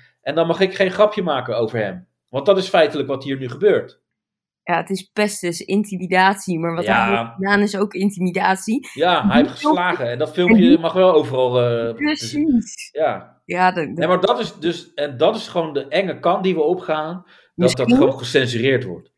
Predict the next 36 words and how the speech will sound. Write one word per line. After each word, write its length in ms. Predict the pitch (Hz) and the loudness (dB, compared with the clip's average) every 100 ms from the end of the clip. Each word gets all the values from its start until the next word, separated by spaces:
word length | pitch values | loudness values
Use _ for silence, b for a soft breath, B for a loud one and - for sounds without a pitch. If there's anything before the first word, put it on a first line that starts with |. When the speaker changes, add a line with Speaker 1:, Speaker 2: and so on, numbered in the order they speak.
| _ | _
Speaker 2:
Misschien 360 | - 208 - 226 | -2 0 2 2
dat 160 | 220 208 | 2 0
het 120 | 190 | 2
wel 160 | 202 | 2
op 120 | 220 220 | 2 0
Instagram 440 | 208 208 202 202 | -4 -2 0 2
mogen 260 | 190 190 190 | 0 0 0
blijven 300 | 190 190 - | 0 0 -2
staan 420 | 196 190 185 - | -2 0 -2 -6
als 300 | - 180 - | -6 -6 -4
je, 80 | 165 | 0
eh, 380 | 165 165 170 170 185 _ _ _ _ _ - | 2 4 2 -2 -6 _ _ _ _ _ -8
even 260 | 185 185 | -6 -4
iemand 320 | - 185 170 | -2 -2 -2
kop 240 | - 185 - | -2 -2 -2
tussen 280 | 160 160 160 | -16 -14 -14
de 100 | 160 | -6
deur 280 | 160 151 151 | -2 0 -2
had 140 | 143 | -6
gedouwd. 560 | - 151 131 151 - - | -8 -2 0 -2 -8 -14
Speaker 1:
Ja, 380 | - 131 113 - | 0 2 2 -2
die 120 | 170 127 | -2 2
Speaker 2:
In 80 | |
Speaker 1:
had 120 | 139 127 | 2 2
ik 60 | |
daar 120 | 127 120 | 0 0
nog 120 | 120 | 0
achteraan 360 | 123 - 127 123 | -2 0 0 0
moeten 180 | 107 95 | -4 -10
doen. 300 | 95 90 _ | -14 -16 _
Speaker 2:
Dan 200 | 185 202 | -2 2
had 180 | 190 185 | 2 0
het 120 | 180 | 0
wel 220 | 170 170 | 2 2
gemogen. 420 | 170 175 156 156 | 0 -4 -6 -4
Speaker 1:
Ja. 220 | 98 - | -6 -8